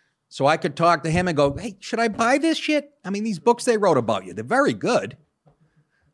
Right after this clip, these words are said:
And, uh, can we get some of this made in Hollywood? I'd like to play Pontius Pilate."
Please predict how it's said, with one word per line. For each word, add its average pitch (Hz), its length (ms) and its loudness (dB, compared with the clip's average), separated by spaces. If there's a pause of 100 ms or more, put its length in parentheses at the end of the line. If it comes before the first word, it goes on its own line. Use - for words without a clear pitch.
(120)
And, 143 260 0
uh, 139 260 6
can 170 140 -2
we 180 120 4
get 240 160 0
some 247 160 0
of 233 40 -2
this 226 200 0
made 196 480 2 (420)
in 135 120 -12
Hollywood? 131 440 -2
I'd 101 100 -6
like 139 180 -4
to 139 60 -8
play 123 440 -4 (400)
Pontius 147 340 -6
Pilate." 156 460 -6